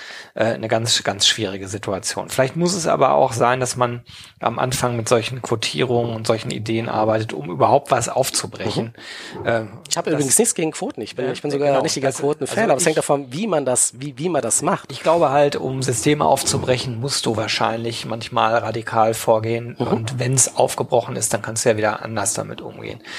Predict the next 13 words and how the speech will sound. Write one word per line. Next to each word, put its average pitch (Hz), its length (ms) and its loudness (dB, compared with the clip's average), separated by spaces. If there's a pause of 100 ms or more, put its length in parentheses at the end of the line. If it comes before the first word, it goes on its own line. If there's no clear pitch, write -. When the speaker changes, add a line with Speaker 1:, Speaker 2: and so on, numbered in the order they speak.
(220)
Speaker 1:
Ich 113 160 -4
bin 185 120 2
jetzt - 280 4
hetero 170 480 0
und 135 140 -8
für 131 120 -4
mich 147 200 -6
ist 151 160 -2
das 151 180 4
manchmal, 143 500 2 (380)
äh, - 80 0
eine 127 440 0
Situation 139 1000 2